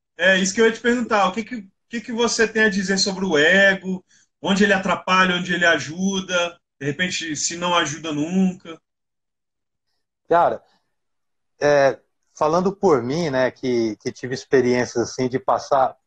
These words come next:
Speaker 2: olha, é, tinha competição igual eu te falei, que antes de eu entrar na seleção brasileira,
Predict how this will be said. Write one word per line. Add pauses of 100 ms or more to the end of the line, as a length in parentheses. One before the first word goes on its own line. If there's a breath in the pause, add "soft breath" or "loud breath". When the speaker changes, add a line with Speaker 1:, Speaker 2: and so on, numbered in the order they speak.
Speaker 2:
olha, (140)
é,
tinha (200)
competição (500)
igual
eu
te
falei,
que
antes
de
eu
entrar
na
seleção
brasileira,